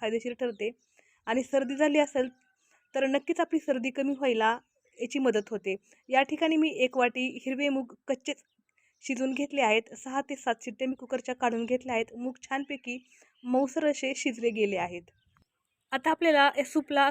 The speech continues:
खमंग अशी एक फोडणी देऊन घ्यायची आहे. ज्या, ज्या कुकरमध्ये मी मूग शिजवून घेतले होते त्याच कुकरमध्ये मी दोन चमचे तेल ॲड केलं आहे. एक छोट्या आकाराचा कांदा ॲड केला आहे. मला ही खूप सा-,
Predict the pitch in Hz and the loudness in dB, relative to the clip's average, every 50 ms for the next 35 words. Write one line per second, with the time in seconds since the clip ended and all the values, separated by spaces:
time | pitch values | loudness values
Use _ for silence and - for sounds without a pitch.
0 | - - 269 262 277 277 285 294 285 - 302 285 277 _ - 269 254 220 254 254 | 2 0 0 2 2 4 4 2 2 2 0 -2 -2 _ -2 0 0 2 0 0
1 | 220 247 247 247 254 240 254 254 247 - 277 269 240 226 226 220 - _ - 220 | 0 0 -2 -2 0 2 2 0 2 2 2 2 2 2 -2 -4 -4 _ -6 0
2 | 208 262 269 285 - _ _ _ _ _ _ _ _ _ _ _ _ _ _ _ | 2 4 4 4 2 _ _ _ _ _ _ _ _ _ _ _ _ _ _ _
3 | _ _ _ _ _ _ _ _ _ _ _ _ _ _ _ _ - 220 226 285 | _ _ _ _ _ _ _ _ _ _ _ _ _ _ _ _ -2 2 2 2
4 | 285 - - - 339 339 320 339 311 330 311 302 311 311 302 285 294 285 - - | 2 2 0 2 4 6 6 6 6 6 6 6 6 6 4 2 2 0 -2 -4
5 | 269 226 254 254 247 269 269 - 277 285 277 262 262 262 262 - 262 247 247 - | -2 -2 0 0 0 0 -2 -2 0 2 2 2 2 0 -2 -2 -2 -4 -4 -6
6 | - 262 - 269 277 269 277 262 277 269 269 269 254 233 240 226 226 220 233 240 | -10 -6 -4 -2 0 0 0 0 0 0 -2 -2 -2 -2 -2 -2 -2 -2 -4 -4
7 | 226 - 254 247 240 - - 226 220 226 214 214 214 220 - 233 240 247 247 247 | -2 -2 -2 -4 -4 -2 -2 0 2 2 2 2 0 -2 -4 -4 -2 -2 -2 -2
8 | 240 247 269 269 - 220 214 - - - 247 247 - 254 262 - 285 269 269 - | -2 -4 -4 -2 0 0 -2 -2 -2 -6 -6 -2 0 0 0 0 -2 -6 -6 -6
9 | - 277 - - 247 220 220 214 214 202 196 190 - - 190 185 196 190 190 196 | -8 -8 -6 -4 -4 -2 0 2 2 2 2 0 -4 -8 -6 -6 -6 -6 -8 -8
10 | - _ _ - - - - - - 240 240 269 294 302 294 302 320 - - 320 | -10 _ _ -20 -20 -20 -20 -18 -6 0 2 2 2 4 2 2 0 0 -2 -8
11 | 302 - - 302 285 254 220 _ _ - | -8 -4 -2 -2 -2 -2 -2 _ _ -20